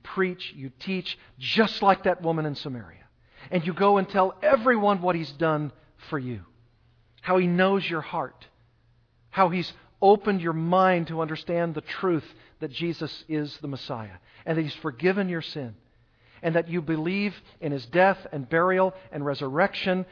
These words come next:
as an atonement for your sins, and you see and believe because Jesus is the only Savior. Believe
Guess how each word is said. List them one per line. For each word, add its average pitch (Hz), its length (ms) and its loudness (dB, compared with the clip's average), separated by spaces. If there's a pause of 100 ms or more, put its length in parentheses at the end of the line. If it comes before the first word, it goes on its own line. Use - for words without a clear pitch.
(220)
as 151 140 -4
an 135 100 -4
atonement 190 640 -2
for 151 80 -10
your 135 120 -10
sins, 190 460 -4 (240)
and 147 160 -6
you 143 80 -8
see 196 580 -6
and 139 160 -10
believe 170 600 -6 (240)
because 135 240 -8
Jesus 156 580 -6
is 151 300 -4
the 147 240 -10
only 131 500 -8 (140)
Savior. 104 340 -16 (1300)
Believe 165 400 -4